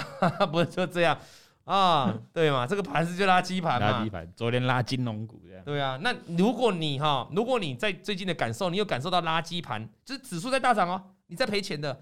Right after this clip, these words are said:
Speaker 1: 你有相关的血泪史，也欢迎你跟我们分享，啊，写一封信过来，写一封信过来，哦，写一封信过来。好了，宅男小鹿说：“先感谢你们一直制作的节目，让我在投资血泪的路途上有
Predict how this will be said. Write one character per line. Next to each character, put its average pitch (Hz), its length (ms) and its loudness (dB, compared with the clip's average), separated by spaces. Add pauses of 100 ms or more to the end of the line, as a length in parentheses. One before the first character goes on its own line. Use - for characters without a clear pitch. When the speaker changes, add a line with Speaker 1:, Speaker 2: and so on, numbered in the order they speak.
(240)
Speaker 1:
你 233 100 -8
有 262 80 4
相 233 220 0
关 226 120 0
的 208 60 0
血 135 260 -2
泪 190 160 0
史， - 160 -10
也 120 60 -4
欢 170 160 -2
迎 165 100 -4
你 123 60 -6
跟 156 160 -4
我 - 20 -2
们 110 140 -4
分 120 180 -6
享， 117 200 -10
啊， 139 100 -8
写 160 160 -2
一 220 60 2
封 233 120 -4
信 226 160 -4
过 202 140 -2
来， 123 180 -2 (280)
写 143 240 0
一 202 40 2
封 185 160 -4
信 160 200 -6
过 135 160 -4
来， 98 260 -8
哦， 98 260 -10
写 95 120 -16
一 - 20 -12
封 104 160 -12
信 101 160 -14
过 92 140 -14
来。 - 120 -18 (1120)
好 214 100 -2
了， 233 260 -2 (580)
宅 175 100 -2
男 220 140 0
小 185 160 2
鹿 220 100 0
说 196 400 2
：“先 220 160 -2
感 151 160 0
谢 190 180 0
你 151 100 0
们 120 180 -2
一 190 60 -4
直 143 120 -8
制 151 200 -12
作 151 120 0
的 123 80 -2
节 113 160 -6
目， 135 240 -4 (260)
让 208 180 0
我 147 100 -2
在 175 160 0
投 151 300 -2
资 185 200 -6
血 120 600 -4
泪 180 180 2
的 139 120 -4
路 151 200 -4
途 117 140 -8
上 135 200 -6
有 110 240 -6